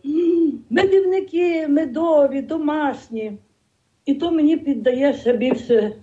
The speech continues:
сили і, і енергії. І, чесно кажучи, я зовсім не змучуюся тим. Тому що я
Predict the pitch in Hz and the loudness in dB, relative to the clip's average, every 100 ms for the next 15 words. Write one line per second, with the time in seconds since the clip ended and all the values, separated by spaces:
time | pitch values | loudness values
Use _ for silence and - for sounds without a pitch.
0 | - - - 240 240 240 226 - - 220 | -18 -18 0 2 4 4 2 -2 -4 2
1 | 208 202 196 196 196 240 226 226 214 208 | 4 6 6 4 4 4 4 4 2 0
2 | - 233 226 - _ _ _ _ _ - | -6 -8 -8 -16 _ _ _ _ _ -10
3 | 277 349 349 339 302 285 277 269 302 269 | -4 -2 -2 -2 -2 0 0 -2 0 0
4 | 254 269 247 254 233 226 220 208 - 170 | 2 0 0 -2 0 0 0 -4 -4 -4
5 | 165 - - 160 156 - _ _ _ _ | -4 -6 -4 -2 -2 -6 _ _ _ _
6 | _ _ _ _ - - 277 302 285 262 | _ _ _ _ -12 -2 0 2 2 2
7 | 254 233 - 208 | 2 0 -2 -8